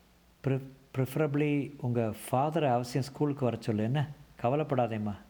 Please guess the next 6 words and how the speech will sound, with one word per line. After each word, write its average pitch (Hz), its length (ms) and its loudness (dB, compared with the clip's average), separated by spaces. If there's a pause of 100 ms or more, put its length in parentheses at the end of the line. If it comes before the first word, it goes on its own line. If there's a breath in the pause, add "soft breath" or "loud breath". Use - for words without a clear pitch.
(100)
நீ 123 120 2
போ." 123 260 -2 (720)
சித்ரா 113 280 -4
தயங்கி 104 320 -2
நின்றாள். 95 280 -6 (680)
"என்ன?" 160 340 2